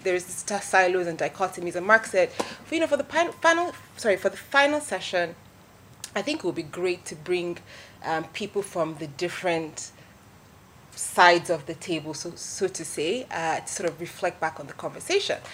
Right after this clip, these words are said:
And he said, "Chisom, would you love to speak about P F M?" And I said, "Hmm, that's interesting. I work for the Bill and Melinda Gates Foundation."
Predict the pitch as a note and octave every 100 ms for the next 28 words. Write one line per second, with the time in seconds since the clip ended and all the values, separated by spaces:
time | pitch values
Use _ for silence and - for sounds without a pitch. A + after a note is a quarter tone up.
0 | - - F3 F#3+ G#3 G#3 B3 A#3+ A3 A3
1 | B3 A3 - - G#3 - E3+ F3+ F3+ -
2 | - F#3+ - D#3 D3+ F3+ G#3+ B3+ B3+ -
3 | F#4+ F#3 E4 G#4 - G3 - D#3 - F#3+
4 | C4+ - - - - B3+ F4+ B3+ G3 E3+
5 | F4+ D#4 F#3 D#3+ D#3+ D#3 D#3+ - E3 D3+
6 | D#3 D3+ D#3+